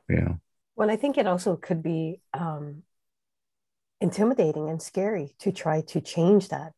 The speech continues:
Speaker 2: as well, too, especially as, you know, a, a woman in a predominantly male dominating, you know, organization. And so what, what, I mean, did you, did you have any backlash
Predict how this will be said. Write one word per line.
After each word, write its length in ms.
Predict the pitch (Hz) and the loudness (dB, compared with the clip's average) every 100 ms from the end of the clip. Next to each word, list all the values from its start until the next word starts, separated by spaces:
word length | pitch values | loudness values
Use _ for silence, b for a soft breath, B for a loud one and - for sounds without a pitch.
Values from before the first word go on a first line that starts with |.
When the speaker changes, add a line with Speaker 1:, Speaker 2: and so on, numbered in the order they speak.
| - | -4
Speaker 2:
as 160 | 156 | -2
well, 140 | 156 151 | -2 -4
too, 240 | - 190 | 0 2
especially 680 | 160 - 180 180 214 175 - | 2 4 2 4 6 6 4
as, 460 | - 156 151 151 - _ - _ _ _ _ - _ - | 0 2 2 -4 -16 _ -20 _ _ _ _ -20 _ 2
you 120 | 190 | 4
know, 220 | 156 143 - | 4 2 0
a, 280 | 147 139 135 b b b b _ _ | 2 2 0 b b b b _ _
a 420 | 147 143 135 127 _ - | 4 4 2 -4 _ 4
woman 440 | 160 185 185 151 | 10 10 10 6
in 160 | - 147 | 0 -4
a 40 | |
predominantly 1000 | - 143 143 147 143 139 131 135 139 127 b b b b | 0 0 2 2 0 0 0 0 0 -2 b b b b
male 600 | 147 147 147 135 127 139 b b b b _ 156 | 6 8 6 4 0 -4 b b b b _ 2
dominating, 840 | 156 151 143 139 135 135 131 - _ _ | 4 6 4 2 2 0 -4 -8 _ _
you 180 | 135 139 | -2 0
know, 280 | 127 120 - | 0 -2 4
organization. 960 | 165 156 139 131 147 190 - - 95 - b b b _ | 4 6 2 0 0 0 -2 -8 -10 -14 b b b _
And 400 | 160 147 143 139 - _ - _ - | 2 4 4 0 -6 _ -20 _ -12
so 600 | - - 156 151 156 - _ _ | 0 4 6 6 2 -2 _ _
what, 280 | 202 196 220 | 8 8 8
what, 280 | 196 226 202 _ | 8 8 6 _
I 60 | 190 | 4
mean, 160 | 180 | 4
did 200 | 165 170 | 4 2
you, 300 | 170 220 226 | 4 4 2
did 220 | 180 196 | 2 0
you 80 | 214 | 0
have 220 | 214 240 | -2 -2
any 180 | 240 214 | 0 0
backlash 840 | 160 143 190 - 226 226 233 - | 0 -4 -6 -8 -6 -4 -4 -6